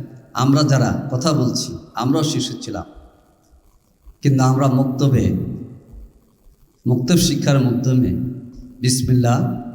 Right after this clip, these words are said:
সূরা ফাতিহা সহ কোরআন শিক্ষার সুযোগ পেয়েছি। আমরা প্রাইমারি স্কুলে যখন পড়েছি, ইসলামিয়াত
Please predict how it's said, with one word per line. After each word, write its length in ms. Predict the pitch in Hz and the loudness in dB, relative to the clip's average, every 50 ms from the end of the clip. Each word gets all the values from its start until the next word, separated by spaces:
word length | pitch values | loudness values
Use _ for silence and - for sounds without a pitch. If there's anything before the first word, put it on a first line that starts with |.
| - - - - - | -16 -18 -18 -18 -14
সূরা 320 | - - - 131 127 123 | -8 -4 0 2 2 2
ফাতিহা 520 | 120 117 127 120 117 117 123 135 127 127 127 | 2 2 0 0 0 0 0 0 2 2 2
সহ 540 | 127 - - 123 - - - - - - - - - - - - - - - | 2 0 0 0 2 4 4 4 2 0 -4 -6 -10 -12 -14 -20 -20 -14 -8
কোরআন 260 | - 127 131 135 143 147 | -2 0 2 2 2 2
শিক্ষার 420 | 151 - 147 - - - 131 110 | 2 0 -2 -4 -2 -2 -2 -2
সুযোগ 300 | - - 113 107 107 107 98 - | -2 -4 -6 -6 -8 -8 -10 -10
পেয়েছি। 320 | - 92 90 - - - - - - _ _ _ _ _ _ _ _ _ _ _ _ _ _ _ _ _ _ _ - - | -6 -6 -6 -6 -6 -10 -12 -16 -20 _ _ _ _ _ _ _ _ _ _ _ _ _ _ _ _ _ _ _ -16 -8
আমরা 240 | - 110 127 139 143 | -2 0 2 4 4
প্রাইমারি 440 | 135 143 131 139 139 151 156 151 151 | 4 4 4 4 6 6 6 4 4
স্কুলে 260 | 151 147 - 151 151 | 2 2 2 2 2
যখন 400 | 143 139 139 139 139 135 - - | 2 2 2 4 4 2 2 2
পড়েছি, 640 | 135 135 139 139 - - 170 165 185 - - - - - - - - - - - - | 2 2 2 2 2 0 0 0 -2 -2 -4 -6 -8 -12 -14 -16 -20 -20 -20 -8 -4
ইসলামিয়াত 560 | - - - 127 139 143 143 147 151 151 151 | -2 -2 -2 0 2 2 4 4 4 4 4